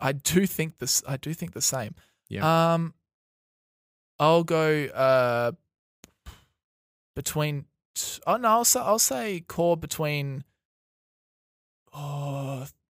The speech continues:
Speaker 1: yeah, I wanna say three and four. So I'll be slightly different, but I do, I do actually think the same as you here.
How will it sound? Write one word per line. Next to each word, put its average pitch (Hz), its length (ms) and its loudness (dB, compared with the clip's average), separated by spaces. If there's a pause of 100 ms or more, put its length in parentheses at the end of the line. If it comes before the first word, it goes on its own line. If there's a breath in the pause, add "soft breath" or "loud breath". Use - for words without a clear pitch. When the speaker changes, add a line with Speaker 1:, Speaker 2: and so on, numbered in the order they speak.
(140)
Speaker 1:
yeah, 139 440 0
I 117 100 2
wanna 160 160 2
say 175 180 4
three 131 240 -2
and 117 100 -8
four. 90 340 -6 (1080)
So - 140 -2
I'll 139 100 4
be 156 120 -4
slightly 131 400 2
different, 117 320 -8
but 117 120 -4
I 117 120 2
do, 135 240 -2
I 110 100 -2
do 113 160 -6
actually 104 320 -4
think - 200 -10
the - 60 -4
same - 280 0
as - 120 -12
you - 100 -8
here. 160 160 -10